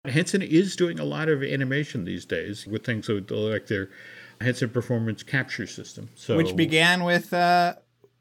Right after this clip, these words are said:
Speaker 2: with Waldo, right?
Speaker 1: It did. It did. And again, Muppet Vision three D. So that concludes the Muppet portion,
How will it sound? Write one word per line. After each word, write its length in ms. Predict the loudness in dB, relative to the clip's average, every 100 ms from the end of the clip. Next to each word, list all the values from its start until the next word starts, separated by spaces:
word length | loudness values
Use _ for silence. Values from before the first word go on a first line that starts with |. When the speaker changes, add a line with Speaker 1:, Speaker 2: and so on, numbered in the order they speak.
| -6
Speaker 2:
with 200 | -4 0
Waldo, 440 | 4 4 4 2
right? 260 | 2 0 -2 -8 _ 4
Speaker 1:
It 140 | 8
did. 300 | 8 8 4 2
It 140 | 4 6
did. 300 | 4 2 -2
And 200 | 2 6
again, 280 | 6 4 0
Muppet 260 | -4 -2 -2
Vision 280 | -2 -4 -6
three 160 | -6
D. 220 | -6 -8 -10 -16 -20 -20 -20 -20 -12
So 360 | -8 -4 -4 -4
that 220 | -8 -6
concludes 400 | -6 -2 -2 0
the 120 | 0 2
Muppet 340 | 2 0 0
portion, 440 | 0 -2 -6 -10